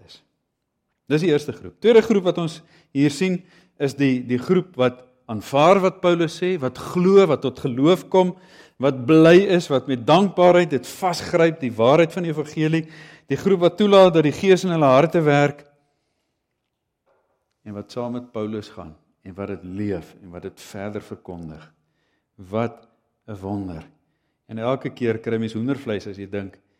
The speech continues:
dat daar elke keer wanneer die woord van die Here verkondig word, mense is wat weer tot inkeer kom. Daar's mense wat van niets af tot inkeer kom. Die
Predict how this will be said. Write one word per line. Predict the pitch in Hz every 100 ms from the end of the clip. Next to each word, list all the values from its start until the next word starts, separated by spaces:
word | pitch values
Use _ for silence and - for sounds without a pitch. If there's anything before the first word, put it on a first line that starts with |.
| _ _ -
dat | 104
daar | 101 110
elke | 117 131 165 160
keer | 156 135 131
wanneer | 120 117
die | 113 104
woord | 117 123
van | 135
die | 120
Here | 110 110
verkondig | 110 113 127 120 120 117
word, | 90 90 87 _ _ _ _ -
mense | 95 104 139
is | - 101
wat | 101 92 101
weer | 110 113 110
tot | 117 87
inkeer | 107 110 - 101 92
kom. | - 85 82
Daar's | 87 98
mense | 98 104 107
wat | 107 -
van | 120 123
niets | 147 147
af | 110
tot | - 107
inkeer | 110 104 - 101
kom. | - 95
Die | 107